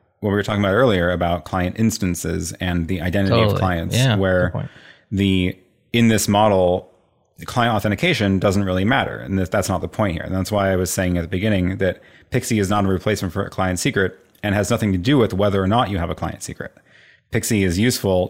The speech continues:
Speaker 1: to make sure that the thing that's requesting the authorization code is the same thing that's gonna be using that authorization code later.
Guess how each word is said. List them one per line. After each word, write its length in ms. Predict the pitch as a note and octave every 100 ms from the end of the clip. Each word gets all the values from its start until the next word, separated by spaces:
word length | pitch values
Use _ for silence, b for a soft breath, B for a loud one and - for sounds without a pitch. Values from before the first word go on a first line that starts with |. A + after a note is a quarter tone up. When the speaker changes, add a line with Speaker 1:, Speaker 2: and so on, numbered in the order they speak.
| -
Speaker 1:
to 100 | G#2
make 280 | F#2+ F#2+ F#2
sure 240 | - A2+
that 140 | G#2 G2
the 100 | F#2
thing 240 | A2 G2+
that's 200 | F#2+ -
requesting 720 | F#2 - G#2 G2 G2+ F#2+ F#2 - b b b b
the 100 | G2
authorization 440 | F#2+ F#2+ F#2+ G2+ F#2+
code 160 | F2+
is 100 | F2+
the 60 | F2
same 200 | F#2+ F2+
thing 160 | F#2+ F2+
that's 180 | E2 - _
gonna 120 | - F2
be 120 | F2
using 480 | E2+ G#2 F2+ E2+ F2
that 120 | F2+
authorization 460 | F2 F#2+ E2 E2
code 180 | D#2+ E2
later. 460 | F2+ F#2 D2+ -